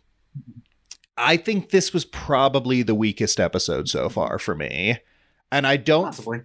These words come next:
Speaker 1: and I don't think that's necessarily by a lot. Like, I don't think it was bad by any stretch. I just think this one maybe ma-, f-, help me feel the rush that is happening,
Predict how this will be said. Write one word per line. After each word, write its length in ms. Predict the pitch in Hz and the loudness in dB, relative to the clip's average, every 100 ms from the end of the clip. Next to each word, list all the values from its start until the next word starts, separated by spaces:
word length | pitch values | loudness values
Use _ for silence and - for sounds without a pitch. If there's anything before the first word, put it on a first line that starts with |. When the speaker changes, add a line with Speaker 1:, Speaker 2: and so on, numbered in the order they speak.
| _ | _
Speaker 1:
and 260 | 156 151 147 | 0 2 2
I 200 | - 147 | 0 0
don't 280 | 147 185 196 | 2 0 0
think 200 | 226 190 | -2 2
that's 220 | 185 - | 2 2
necessarily 680 | 160 147 139 143 135 123 123 | 0 0 0 2 4 2 0
by 480 | 98 107 95 117 110 | -2 0 4 4 2
a 180 | 78 | 0
lot. 640 | 98 87 90 90 139 - - - | -2 -2 0 0 0 -2 -8 -2
Like, 200 | 110 113 | 0 2
I 60 | |
don't 160 | 110 117 | 2 2
think 140 | 120 | 0
it 60 | 104 | 0
was 180 | 95 90 | -2 -6
bad 520 | - 101 92 101 120 | -4 0 2 0 2
by 140 | 143 | 2
any 180 | 147 160 | 2 -2
stretch. 580 | 151 - 156 160 165 - - - - | -6 -2 0 0 -2 -10 -14 -20 -10
I 120 | - 143 | 0 2
just 180 | 143 | 2
think 260 | - 143 - - _ _ | 0 -2 -4 -18 _ _
this 500 | 139 104 160 170 - | -8 2 2 2 0
one 720 | 170 165 147 139 123 113 98 _ _ - | 0 2 2 2 0 -4 -8 _ _ -8
maybe 400 | 139 151 131 131 | 0 2 2 0
ma-, 500 | 120 117 120 120 127 - _ _ | 0 0 2 2 2 -2 _ _
f-, 140 | - - - | -16 -10 -4
help 300 | - 151 139 | 0 2 2
me 120 | 123 | 0
feel 560 | - - 131 113 107 87 | -2 0 2 4 0 -2
the 120 | 107 | -4
rush 540 | 95 107 85 - - | 0 2 2 0 -2
that 100 | - | -2
is 180 | 98 98 | -4 -4
happening, 680 | - 95 92 92 90 95 110 | -4 -4 -6 -8 -8 -6 -8